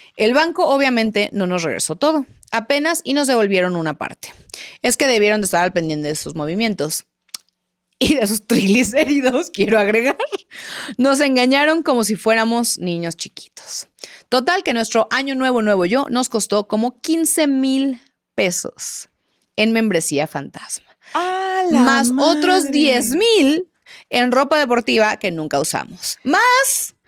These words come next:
Speaker 1: la vergüenza de tener que explicarle al banco por qué no nos dimos cuenta que estábamos pagando un servicio de gimnasio inexistente.
Speaker 2: ¡A la ma-! Yo tengo varios comentarios que hacer.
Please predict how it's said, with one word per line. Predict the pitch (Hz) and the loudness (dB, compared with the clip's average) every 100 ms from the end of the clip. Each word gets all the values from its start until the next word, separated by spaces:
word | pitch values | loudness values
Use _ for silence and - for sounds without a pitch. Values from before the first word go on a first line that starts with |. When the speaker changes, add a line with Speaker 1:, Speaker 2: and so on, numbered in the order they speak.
| - - | -20 -2
Speaker 1:
la | 311 | 0
vergüenza | 339 269 269 269 | 2 2 0 0
de | |
tener | 214 262 | -2 -2
que | 294 | -2
explicarle | 269 - 202 233 180 | -6 -8 -4 -2 0
al | |
banco | 214 311 190 180 | 2 0 0 0
por | 214 | 0
qué | 214 285 | 2 2
no | 285 | 2
nos | 254 | 2
dimos | 214 233 220 | 2 0 0
cuenta | 233 233 247 240 | 0 0 0 -2
que | |
estábamos | 208 180 190 190 | -2 0 -2 -2
pagando | 165 156 160 160 | -4 -4 -6 -8
un | - 170 | -10 -10
servicio | 165 151 151 156 | -8 -8 -6 -6
de | 117 | -8
gimnasio | 143 175 185 185 | -8 -6 -6 -6
inexistente. | 160 - - - - _ - - _ _ - | -8 -10 -10 -12 -16 _ -20 -20 _ _ -4
Speaker 2:
¡A | 349 392 403 403 381 | 0 2 2 2 2
la | 285 240 | 2 2
ma-! | 226 240 311 320 | 2 0 0 -2
Yo | 208 339 | -2 -2
tengo | 339 359 339 | -2 -2 0
varios | 311 320 | 2 0
comentarios | - 247 202 220 220 | -2 -4 -2 -4 -4
que | 214 | -6
hacer. | 180 - | -8 -10